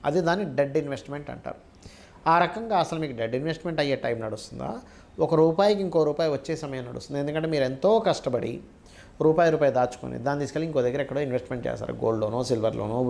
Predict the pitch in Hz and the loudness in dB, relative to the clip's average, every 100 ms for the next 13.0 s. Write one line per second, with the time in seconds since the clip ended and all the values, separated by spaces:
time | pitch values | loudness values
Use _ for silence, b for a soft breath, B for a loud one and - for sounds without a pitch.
0 | 113 107 113 107 104 120 135 120 107 120 | 2 0 0 -2 -2 -2 -2 0 0 -2
1 | 104 - B B B B - 151 160 165 | -4 -8 B B B B 0 4 6 6
2 | 156 165 160 208 202 185 165 151 160 170 | 4 2 2 2 4 4 4 4 2 0
3 | 160 151 147 151 160 165 165 147 139 151 | 0 -2 2 2 2 0 0 0 0 0
4 | 160 147 139 147 135 131 135 165 160 151 | 0 -2 0 2 4 2 2 0 2 0
5 | 147 151 135 - 143 151 165 160 143 135 | -2 -2 -4 0 4 4 4 2 0 -4
6 | 120 - 120 123 - - 143 139 143 120 | -6 -4 -4 -4 -10 -8 -6 -2 2 0
7 | - - - B B B - 135 135 123 | 0 -12 -20 B B B 2 6 8 6
8 | 110 131 143 160 160 151 143 131 127 131 | 6 6 6 6 6 6 2 -2 2 2
9 | 131 127 123 123 117 120 117 120 123 117 | 2 -2 -2 -6 -4 -4 -2 -4 -6 -4
10 | 113 117 120 117 - 120 - 127 - 160 | -2 -2 -2 -4 -4 -8 -6 -8 -2 -2
11 | - - - 113 113 - 226 B B B | -2 -8 -6 -2 -2 -2 -6 B B B
12 | - 143 175 180 135 98 - 117 117 | 2 6 6 4 0 -2 -6 -4 0